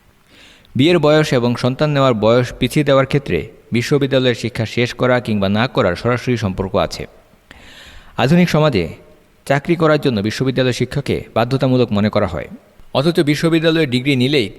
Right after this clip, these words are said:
কেউ জীবনে প্রতিষ্ঠিত হবে কিংবা ভালো চাকরি পাবে অথবা বেকারত্ব দূর হবে, এমন কোনো নিশ্চয়তা দেওয়া যায় না। জাতীয় বিশ্ববিদ্যালয়গুলোতে কিংবা অনেক পাবলিক প্রাইভেট ভার্সিটিতে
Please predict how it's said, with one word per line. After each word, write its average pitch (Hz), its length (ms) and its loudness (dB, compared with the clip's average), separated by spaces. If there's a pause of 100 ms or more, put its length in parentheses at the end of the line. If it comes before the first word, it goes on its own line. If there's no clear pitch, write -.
(160)
কেউ 143 160 2
জীবনে 127 320 -2
প্রতিষ্ঠিত 131 420 -4
হবে 131 340 0
কিংবা 107 440 -2
ভালো 104 280 -2
চাকরি 117 320 -2
পাবে 131 320 0 (360)
অথবা 120 300 -2
বেকারত্ব 127 560 0
দূর 135 280 2
হবে, 92 240 0 (480)
এমন 135 220 0
কোনো 131 180 0
নিশ্চয়তা 120 440 0
দেওয়া 95 200 0
যায় 90 180 -2
না। 64 140 -10 (1080)
জাতীয় 143 260 2
বিশ্ববিদ্যালয়গুলোতে 160 880 2
কিংবা 127 280 -2
অনেক 127 200 -4 (280)
পাবলিক 131 360 -4
প্রাইভেট 131 340 -2
ভার্সিটিতে 127 600 -6